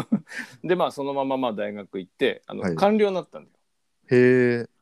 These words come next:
Speaker 1: そう。で、その後に、あの、地震があって、東北大震災。
Speaker 2: はい。はい。
Speaker 1: で、あの、東北の陸前高田市
Speaker 2: はい。
Speaker 1: っていうところの副市長に、
Speaker 2: ほう。
Speaker 1: まあ、派遣されていったんだよね。
Speaker 2: はい。
Speaker 1: その、その時はまだ三十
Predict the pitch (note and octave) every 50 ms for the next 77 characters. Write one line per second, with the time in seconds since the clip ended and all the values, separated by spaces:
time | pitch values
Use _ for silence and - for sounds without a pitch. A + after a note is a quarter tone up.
0 | _ _ _ - - F3 D3+ B2 G2 C#2 A#2 C#3+ D#3+ F3+ D#3+ C3 - D#3 D#3+ F#3
1 | G#3 A3+ A3+ - B2+ G#2+ B2 C#3 C3+ G2+ - - _ _ _ - G2 G2 G2+ F#2+
2 | F#2 F#2 F#2 A2 B2 - G3 G3+ G3+ G3+ G3 G3 F#3+ F3+ E3+ D#3+ D3+ C3+ - _
3 | _ _ - E2+ D2+ - - _ - G#2+ G2 G2+ G2 G#2 F#2 F2+ - F2+ D#2+ -
4 | - - - _ _ _ _ _ _ _ - - E2 D2+ - - _ _ - D3+
5 | E3 D3+ B2 F#2+ - - F2+ G2+ G#2 G2+ G2+ F#2+ - C3+ C3 C3 B2+ B2 C3 B2+
6 | B2+ A2+ A2+ A2+ - C3 C3 C#3 C#3+ C#3 C3 - C3+ A#2 - B2+ A#2 - A#2 -
7 | - - - - _ _ _ _ _ _ _ _ A2+ G#2 F#2 D#2+ - - _ _
8 | _ _ _ - A#2+ A2 G#2+ - A#2 G#2 G#2+ A2 G#2+ G#2 F#2+ F2 - - B2 -
9 | E3 D3 F#3 D3 - - D#2+ C#2 C2+ C#2 _ _ _ _ _ _ _ _ _ _
10 | _ _ _ _ _ - - G2 G2 - - A2+ - - C3 B2+ B2+ A#2+ - B2+
11 | A#2 A2+ G#2+ A2 G#2 F2+ - _ - G#2+ F2+ D#2 D2 - - - A#2+ C#3+ C#3 _
12 | _ _ _ - F2+ E2 D#2 - _ _ _ _ C3 B2+ A#2 A#2+ - - - B2+
13 | B2 B2 A2+ A#2+ G#2 G#2 F#2 G2 F#2 E2+ - - A#2 A2 G2 F2+ E2+ D#2+ C#2+ -
14 | -